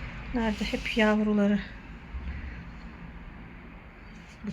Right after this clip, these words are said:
top kaktüslerimin hep yavruları arkadaşlar. Burada dışarıda yanıyorlar. İçeride hiç yerim yok.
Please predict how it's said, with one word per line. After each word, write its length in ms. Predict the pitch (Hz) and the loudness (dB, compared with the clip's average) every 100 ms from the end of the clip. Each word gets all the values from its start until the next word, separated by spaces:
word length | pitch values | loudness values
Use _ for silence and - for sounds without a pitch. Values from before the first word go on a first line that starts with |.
| - | -2
top 260 | 202 196 | -4 -4
kaktüslerimin 840 | - 202 - - - 240 202 196 196 | -6 -6 -8 -14 -10 -4 0 0 -2
hep 240 | - - | -6 -4
yavruları 600 | 180 160 175 - - - | 0 0 -2 -6 -6 -6
arkadaşlar. 720 | - - - 202 202 - 214 208 - - - - - - - - - - - - 113 - - - - - - - - - - 202 | -8 -8 -6 -6 -4 -6 -6 -6 -10 -14 -16 -16 -14 -12 -10 -12 -14 -12 -12 -12 -12 -12 -12 -16 -16 -16 -16 -16 -12 -10 -8 -8
Burada 300 | 202 202 175 | -4 -2 2
dışarıda 540 | - - 214 196 208 | 2 2 2 2 4
yanıyorlar. 840 | 202 196 202 190 180 196 - - - - - | 4 8 8 8 4 2 -2 -8 -12 -14 -12
İçeride 540 | - - 196 190 - - - - | -10 -6 -6 -6 -8 -14 -16 -16
hiç 300 | - - - | -14 -10 0
yerim 340 | 185 185 175 175 | 0 2 0 -2
yok. 320 | 202 - | -4 -10